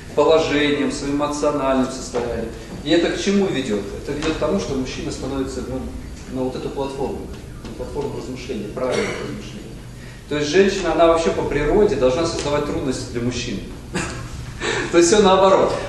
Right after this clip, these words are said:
Мужчина думает, что сейчас женится, как бы для него наоборот, как бы все легко будет. Но семейная жизнь, да, она, как говорится,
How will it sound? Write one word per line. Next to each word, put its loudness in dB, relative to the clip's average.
Мужчина 2
думает, 6
что 2
сейчас 6
женится, 4
как 2
бы -2
для 0
него 2
наоборот, 6
как 4
бы 0
все 0
легко 0
будет. -6
Но 4
семейная 6
жизнь, 4
да, 8
она, 2
как -4
говорится, 0